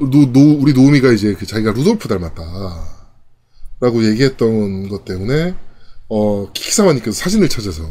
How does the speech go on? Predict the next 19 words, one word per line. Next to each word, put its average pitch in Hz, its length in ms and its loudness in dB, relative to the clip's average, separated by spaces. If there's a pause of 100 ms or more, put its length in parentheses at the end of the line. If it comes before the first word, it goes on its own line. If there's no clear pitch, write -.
올려주셨습니다. 98 800 -4 (1700)
네. 90 400 -6 (160)
자, 104 140 -4
그리고 139 320 4
쿠로사쿠님께서, 196 920 0
어, 110 220 -4
"실제 262 320 0
백합무를 226 580 2
보고 165 180 2
싶으시면 147 640 0 (460)
걸그룹 214 560 6
여자아이들 214 1000 4
멤버 151 480 4
중 123 380 0
슈진 294 520 -4
슈아 240 320 2
커플을 214 440 -2
보시면 147 320 0
됩니다. 113 440 0